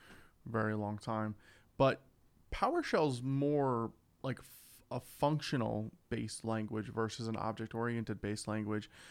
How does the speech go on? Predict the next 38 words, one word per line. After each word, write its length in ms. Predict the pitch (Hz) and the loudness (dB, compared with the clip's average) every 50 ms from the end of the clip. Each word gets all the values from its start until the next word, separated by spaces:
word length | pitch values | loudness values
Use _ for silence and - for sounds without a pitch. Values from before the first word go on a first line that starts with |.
| - - - | -20 -18 -6
So 240 | - - 175 165 147 139 - - | 0 2 2 2 2 0 -4 -4
do 100 | - 160 | -2 2
you 160 | 185 233 277 | 4 4 4
think 480 | 285 - - - - 160 170 175 - - | 2 0 -2 0 2 2 2 2 0 2
that 460 | 151 147 139 139 139 131 131 123 - - - - _ _ _ - - | 4 6 6 8 8 6 6 4 2 -2 -12 -20 _ _ _ -4 2
it 100 | 135 143 | 4 6
would 200 | 143 143 135 127 | 6 6 6 4
be 140 | 131 131 131 | 4 4 4
harder 580 | 120 - - - 131 120 120 120 120 127 135 135 | 2 2 0 2 4 4 4 4 4 2 2 0
for 180 | 131 - 131 123 | 0 -2 -4 -2
somebody 460 | - - 131 123 123 117 123 117 117 | 0 0 0 0 0 0 0 0 0
learning 480 | 113 117 117 117 117 117 117 117 113 104 | 0 0 2 2 2 0 0 -2 -2 -2
Go 320 | - 110 110 113 110 113 113 | -2 0 0 2 2 0 0
to 160 | - - 117 | -2 -6 -6
come 300 | - - - 123 120 117 | -4 -2 -2 0 0 -2
from, 260 | - - 120 110 110 | -2 -2 -2 -2 -2
say, 440 | 107 - - 120 113 110 110 110 101 - - - - - - - - | -2 -2 0 0 2 2 2 0 -2 -6 -10 -20 -20 -20 -18 -12 -4
Python, 500 | - 117 120 143 139 - 117 117 113 107 | 2 4 4 4 4 2 0 0 -2 -4
for 220 | - - 110 110 | -4 -4 -4 -4
example, 500 | 110 - - 117 113 110 101 - 110 110 | -4 -2 0 0 0 0 0 0 0 0
because 480 | - 117 - - 117 113 104 101 - - - - | 0 0 0 2 2 2 2 -2 -6 -10 -10 -4
Python's 500 | - 131 120 120 123 117 117 113 107 107 | -2 0 0 2 2 0 0 0 -2 -2
more 240 | 113 113 110 110 127 | -2 -2 -2 -2 -2
object 340 | 117 110 110 - 110 107 - | -2 -2 -2 -2 -4 -4 -2
oriented, 440 | 117 117 117 110 110 110 101 110 - | 0 2 2 0 0 -2 -4 -4 -4
right? 240 | 110 110 110 113 - | -2 -2 0 -2 -2
Whereas 320 | 117 110 110 107 107 107 - | 0 0 0 0 0 0 -2
in 180 | 107 110 110 104 | -4 -4 -4 0
Go, 460 | - 127 127 123 120 117 113 110 - - - - - - - - - | 2 4 6 6 8 6 6 4 2 -4 -16 -20 -20 -20 -20 -10 -4
you 100 | - 120 | 0 2
don't 300 | 117 113 113 113 113 - - - - _ - | 2 2 2 0 -2 -6 -10 -16 -14 _ -4
necessarily 580 | 131 117 107 - - - 117 113 113 113 - 113 | -4 -2 -2 -2 -4 -2 -2 -2 -2 -4 -4 -4
have 280 | 107 107 110 110 - | -4 -2 -2 -2 -2
objects. 540 | - 107 - - - - - - - - - | -2 -4 -6 -8 -10 -10 -12 -10 -10 -8 -6
You 100 | - 113 | -6 -4
have, 380 | 104 - 107 110 113 - - - - | -4 -4 -6 -8 -8 -12 -16 -14 -10
you 100 | - 120 | -8 -6
know, 160 | 117 117 | -6 -8